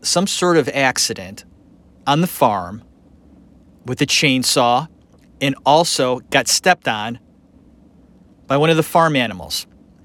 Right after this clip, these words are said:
with his foot. He had foot problems. He had,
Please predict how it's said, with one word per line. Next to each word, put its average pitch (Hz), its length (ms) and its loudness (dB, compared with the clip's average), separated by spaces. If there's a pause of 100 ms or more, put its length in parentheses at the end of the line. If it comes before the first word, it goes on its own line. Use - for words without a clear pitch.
(680)
with 135 100 -12
his 120 140 -6
foot. - 380 -2 (1300)
He 156 120 0
had 156 200 4
foot - 320 2
problems. 90 600 -4 (480)
He 160 220 -2
had, 156 420 0